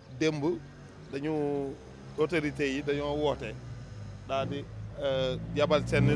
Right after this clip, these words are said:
ndaw ñu ànd ak ñoom dem ci site Lac Rose bi. Donc, bañ demee foofu tamit ñu constaté que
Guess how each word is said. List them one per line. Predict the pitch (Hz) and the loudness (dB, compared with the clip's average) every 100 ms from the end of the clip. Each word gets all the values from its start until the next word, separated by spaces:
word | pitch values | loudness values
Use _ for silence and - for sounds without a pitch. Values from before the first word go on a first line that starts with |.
| 143 | 6
ndaw | 131 135 139 143 139 | 6 8 6 4 4
ñu | 147 | 6
ànd | 151 151 | 6 6
ak | 147 | 4
ñoom | 139 135 127 - - - - - - 135 | 4 0 0 -6 -12 -12 -14 -16 -12 -6
dem | 151 151 - | -6 -6 -10
ci | 160 156 156 - - - - - - - | -8 -8 -10 -16 -20 -20 -20 -20 -20 -16
site | - 170 151 135 | -10 -6 -6 -2
Lac | 139 131 | -2 -2
Rose | 131 127 113 | -4 -4 -6
bi. | 110 - - - - | -12 -14 -20 -20 -18
Donc, | 120 120 120 | -12 -12 -8
bañ | 139 | -8
demee | 139 143 135 | -6 -6 -8
foofu | - 123 | -8 -8
tamit | 127 135 | -8 -8
ñu | 139 | -10
constaté | - 135 - 135 120 | -8 -8 -6 -6 -6
que | 117 | -8